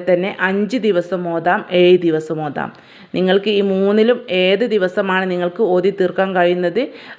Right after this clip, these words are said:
ആ ഒരു ദിവസം നിങ്ങൾ തെരഞ്ഞെടുത്തുകൊണ്ട് നിങ്ങൾ ഓതുക. ഓതുമ്പോൾ നിങ്ങളെ മനസ്സിൽ നിങ്ങളെ ആ പ്രയാസം,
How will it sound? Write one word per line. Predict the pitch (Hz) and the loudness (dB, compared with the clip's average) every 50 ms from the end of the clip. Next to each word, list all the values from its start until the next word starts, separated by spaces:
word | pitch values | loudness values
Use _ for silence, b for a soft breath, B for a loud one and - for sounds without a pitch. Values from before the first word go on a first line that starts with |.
| - - | -4 0
ആ | 185 180 | 2 2
ഒരു | 185 175 175 165 | 2 2 0 0
ദിവസം | 170 165 170 165 208 190 180 175 | 0 0 0 -2 -2 -2 -2 -2
നിങ്ങൾ | 170 170 180 196 190 190 | -2 -2 -2 -2 0 0
തെരഞ്ഞെടുത്തുകൊണ്ട് | 180 170 165 165 175 196 220 226 196 165 160 160 - 175 175 165 160 170 190 196 175 | 2 2 2 0 0 0 0 0 0 -2 -4 -4 -2 -2 0 0 -2 -2 -4 -4 -4
നിങ്ങൾ | 165 160 156 156 156 | -4 -2 0 2 2
ഓതുക. | 151 147 156 160 156 - - B B B B B - 214 233 | 2 2 0 -2 -4 -6 -8 B B B B B 2 4 4
ഓതുമ്പോൾ | 240 240 247 240 277 262 247 262 254 233 202 | 6 6 4 2 2 2 2 2 2 2 0
നിങ്ങളെ | 185 175 170 170 175 175 170 | -2 -4 -2 -2 -4 -2 -4
മനസ്സിൽ | 160 160 160 156 160 - 208 196 185 | -4 -4 -4 -6 -4 -6 -4 -4 -2
നിങ്ങളെ | 180 175 175 180 170 | -2 0 0 2 0
ആ | 165 170 - | 0 0 0
പ്രയാസം, | 170 165 160 156 160 156 160 156 156 - 196 | 0 0 0 0 0 -2 -4 -4 -4 -4 -4